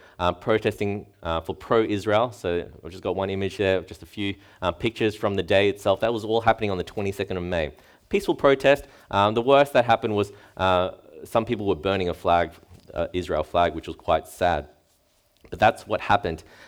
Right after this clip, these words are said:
uh, on the twenty-second of May, a protest in New York. Now, I'm reading this and I'm thinking about this, and this situation is so complex, okay? This, this, this conflict in the Middle East that's been happening for decades, uh, for, for ages, actually, because,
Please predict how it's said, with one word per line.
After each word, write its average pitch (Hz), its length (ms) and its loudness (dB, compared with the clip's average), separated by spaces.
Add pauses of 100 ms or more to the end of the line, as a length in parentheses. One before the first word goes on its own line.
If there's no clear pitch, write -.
uh, 87 420 4
on 95 100 0
the 95 80 -2
twenty-second 98 420 -4
of 92 60 -4
May, 110 160 2
a 78 80 0
protest 104 440 -2
in 92 120 -6
New 92 160 -2
York. 98 400 -2 (280)
Now, 131 160 4
I'm 156 200 2
reading 170 280 2
this 98 140 -2
and 113 80 0
I'm 107 80 0
thinking 165 380 -4
about 80 240 0
this, 85 200 -6
and 113 140 -2
this 143 100 -8
situation 143 440 0
is 117 100 -2
so 143 160 4
complex, - 640 -4
okay? 113 240 0
This, 110 200 -6 (200)
this, 104 220 -4
this 104 180 -6
conflict - 460 -4
in 110 60 -4
the 107 60 -2
Middle 107 220 0
East 98 240 0
that's 92 160 -6
been 92 120 -6
happening 101 260 -4
for 107 100 -6
decades, 95 800 -4 (480)
uh, 107 180 2
for, 120 280 -2
for - 200 -4
ages, 117 440 0
actually, 98 380 -2
because, 104 340 -2